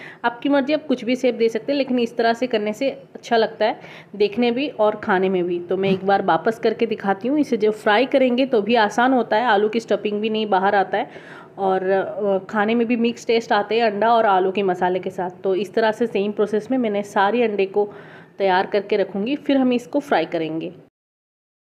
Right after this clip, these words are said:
ये देखिए, मैंने पूरा तैयार कर लिया है अंडे और आलू को मिला के। तो ये देख सकते हैं, इसकी शेप बहुत अच्छे से आया है, जैसे ये पूरा एक, एक, एक शेप में आया हुआ है।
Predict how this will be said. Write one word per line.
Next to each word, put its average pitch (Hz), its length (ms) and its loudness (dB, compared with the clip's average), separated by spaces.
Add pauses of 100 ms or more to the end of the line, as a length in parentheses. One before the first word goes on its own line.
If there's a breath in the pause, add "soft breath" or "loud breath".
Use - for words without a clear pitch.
(640 loud breath)
ये 277 80 2
देखिए, 277 240 2
मैंने 277 220 4
पूरा 269 280 4
तैयार 254 260 4
कर 254 140 2
लिया 226 200 2
है 262 180 4
अंडे 208 220 2
और 220 160 4
आलू 190 300 4
को 208 160 2
मिला 185 300 2
के। 240 260 -2
तो 220 240 2
ये 202 180 0
देख 190 220 0
सकते - 280 -2
हैं, 254 60 2
इसकी 226 240 -6
शेप 202 320 -2
बहुत 196 260 0
अच्छे 196 200 -2
से 214 140 0
आया 196 140 4
है, 233 80 0
जैसे 214 240 -4
ये 208 120 -2
पूरा 202 280 0
एक, 196 180 -2
एक, 208 160 -4 (100)
एक 220 200 0
शेप 196 280 -2
में 208 100 2
आया 180 240 2
हुआ 180 220 -2
है। 294 120 -4